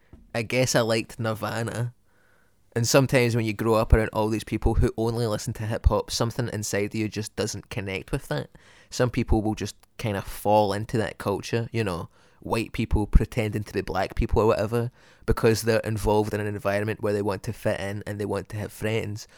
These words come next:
So they decide to like what everyone else likes and to dress how everyone else dresses. Meg and I never went along with that. I mean, are you genuinely saying white people pretend to be black people when you exclusively play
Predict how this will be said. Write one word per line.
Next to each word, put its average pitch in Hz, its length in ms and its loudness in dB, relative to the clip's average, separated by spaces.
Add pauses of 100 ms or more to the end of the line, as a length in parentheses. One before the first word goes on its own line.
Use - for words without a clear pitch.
(180)
So 113 120 0
they 107 60 2
decide 107 360 -2
to 110 100 -2
like 104 260 -2
what - 80 0
everyone 98 320 -4
else 135 300 2
likes 95 400 -8
and 104 100 -10
to 110 80 -4
dress 101 300 -2
how 110 80 -2
everyone 104 300 -2
else 110 160 -4
dresses. 120 460 -4 (300)
Meg 110 380 0
and 110 120 -2
I 95 300 -6 (260)
never 101 280 -4
went 104 200 -2
along 95 300 -4
with 110 140 0
that. 101 260 -8 (640)
I 117 120 4
mean, 120 320 0
are 113 80 0
you 113 160 2
genuinely 120 540 2
saying 104 380 -2
white 107 180 0
people 110 240 -2
pretend 107 220 -2
to - 40 -4
be 98 80 -2
black 101 200 -2
people 110 360 -2
when 104 200 -4
you 101 120 -2
exclusively 107 800 -2
play 104 540 -6